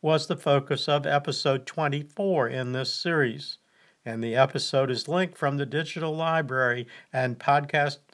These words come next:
archive pages at w w w anglican internet church dot net. The traditional account of Saint Catherine of Alexandria was carried into the Western Church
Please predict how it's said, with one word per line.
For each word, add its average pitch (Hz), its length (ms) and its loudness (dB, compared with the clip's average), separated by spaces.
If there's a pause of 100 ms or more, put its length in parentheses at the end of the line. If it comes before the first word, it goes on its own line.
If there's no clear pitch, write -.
archive 165 560 2
pages 127 560 -4
at 120 240 -2
w 131 260 0
w 156 360 0
w 156 500 0 (580)
anglican 139 600 2
internet 147 420 -2
church 120 580 -2
dot 117 300 0
net. 117 440 -4 (2000)
The 170 120 6
traditional 226 720 2
account 135 420 2
of 110 80 -2
Saint 120 240 0
Catherine 131 420 2
of 117 120 -2
Alexandria 120 920 0
was 170 220 -2
carried 208 440 2
into 185 240 0
the 135 140 -2
Western 160 540 0
Church 160 480 0